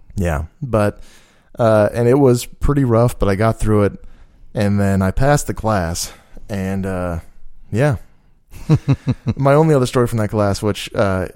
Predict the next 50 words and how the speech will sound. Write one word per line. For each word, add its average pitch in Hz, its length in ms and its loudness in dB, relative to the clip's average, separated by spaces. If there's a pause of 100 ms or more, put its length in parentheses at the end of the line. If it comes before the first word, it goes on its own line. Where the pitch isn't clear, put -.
(640)
I 107 460 0 (100)
think 135 240 -4
back 117 220 0
on 107 120 -2
fondly 101 320 -2
only 110 220 -2
'cause 101 260 -4
the 95 80 -4
professor 90 380 -4
laughed 87 320 -6
really 90 220 -6
hard. 80 360 -6
So 110 160 -2
I'm 110 300 0
walking 117 360 -2
in, 110 160 -4
I'm 101 100 -4
a 98 80 -4
little 107 320 -4
late, 87 260 -8 (260)
and 131 260 -2
<laughs> - 0 -
I 120 40 -2
have 135 320 0
this 120 140 -4
messenger 110 360 -2
bag. 78 320 -10 (320)
And 131 80 -2
again, 117 220 0
this 135 140 2
story 131 340 2
is 107 100 -2
so 113 60 0
that 101 80 2
you'll 98 80 -2
forgive 95 260 -4
me 85 120 -2
if 80 80 -6
you, 87 100 -4
if - 220 -6
you've 95 160 -4
already 101 180 2
heard 95 220 -4
that 82 180 -4
long-winded 90 880 -2
story 87 220 -4
I 80 60 -4
just 80 160 -10
told 76 180 -6
you. 87 120 -10